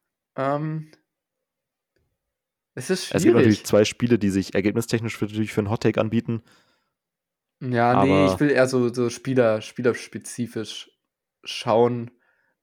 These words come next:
Speaker 1: mit einem, mit einem Hot Take.
Speaker 2: Brian Lass mit Dreierpack gegen Fortuna Düsseldorf.
Speaker 1: Nein, der trifft nicht mal ein Scheuntor.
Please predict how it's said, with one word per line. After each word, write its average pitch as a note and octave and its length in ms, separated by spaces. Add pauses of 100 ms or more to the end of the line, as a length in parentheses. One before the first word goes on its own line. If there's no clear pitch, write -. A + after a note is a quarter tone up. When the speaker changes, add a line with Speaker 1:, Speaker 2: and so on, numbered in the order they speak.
Speaker 1:
mit A2+ 240
einem, A2+ 380 (480)
mit - 160
einem A#2+ 140
Hot B2 160
Take. C3 280 (800)
Speaker 2:
Brian G2+ 240
Lass G#2 220
mit G2+ 120
Dreierpack F#2+ 380
gegen F#2 320
Fortuna F#2+ 320
Düsseldorf. - 500 (2250)
Speaker 1:
Nein, G2+ 300
der G2+ 80
trifft - 260
nicht B2 140
mal A#2 60
ein G#2+ 80
Scheuntor. G2+ 540